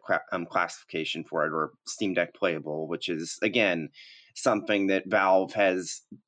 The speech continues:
specifically tested and says this works well. I have a list for those,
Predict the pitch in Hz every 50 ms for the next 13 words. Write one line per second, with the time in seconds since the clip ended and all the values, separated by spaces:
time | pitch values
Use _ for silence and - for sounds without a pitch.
0 | _ - - - - 123 117 - 131 123 127 120 - - 110 - - - 101 95
1 | - - - 98 90 90 90 - - 95 92 87 85 - - 98 90 - - 98
2 | 92 90 - - - 107 104 95 87 82 82 80 78 - _ _ _ _ _ -
3 | - - - - _ _ _ _ _ - 117 127 139 131 113 117 117 113 110 -
4 | - - 104 87 101 107 107 101 95 85 80 78 76 73 - -